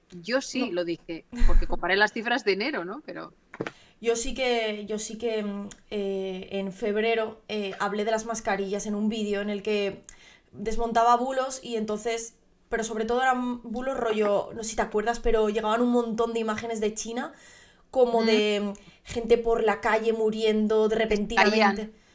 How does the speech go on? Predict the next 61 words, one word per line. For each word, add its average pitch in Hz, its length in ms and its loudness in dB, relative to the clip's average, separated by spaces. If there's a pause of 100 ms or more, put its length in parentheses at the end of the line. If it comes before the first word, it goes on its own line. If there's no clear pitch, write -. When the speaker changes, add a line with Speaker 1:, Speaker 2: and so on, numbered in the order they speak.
(100)
Speaker 1:
Sí. 180 300 -10 (180)
Speaker 2:
Y, 247 260 -4 (180)
y 220 40 -6
se 233 120 8
decía 220 300 6
que 330 60 -6
eso 247 100 -2
era 220 160 4
el 214 80 2
virus, 240 320 -2
entonces 220 380 -2
yo 226 40 0
digo, 196 140 -2
"Madre 196 240 -2
mía". 202 280 -2
Entonces 220 340 -2
hice 254 300 -2
un 240 180 -4
poco 240 180 2
un 240 100 -2
vídeo, 240 440 -4
eh, 226 120 -4
o 214 40 -4
sea, 196 280 -2
sacando 214 540 -2
ese 220 140 -6
tipo 214 240 -6
de 208 100 0
vídeos, 269 400 -6
diciendo 202 260 -4
que 202 60 -8
eso 202 100 -10
no 202 60 -6
era 190 100 -2
verdad, 226 380 0 (380)
o 220 120 0
calmando 214 380 2
con 220 120 0
el 214 100 2
tema 220 200 0
de, 208 220 0
"No 214 160 2
recibáis 247 440 2
paquetes 226 360 -2
de 208 100 2
China 233 320 2
porque 208 440 0
el 196 120 -2
virus 208 320 2
vendrá 208 260 0
en 202 60 2
la 202 120 -2
caja 202 200 -4
y 190 40 -4
tal", 233 220 4
y 214 40 0
yo 202 60 0
decía, 190 340 -4 (320)
"Calma, 220 360 4
simplemente 214 420 -2
desinfectadla", 202 1200 0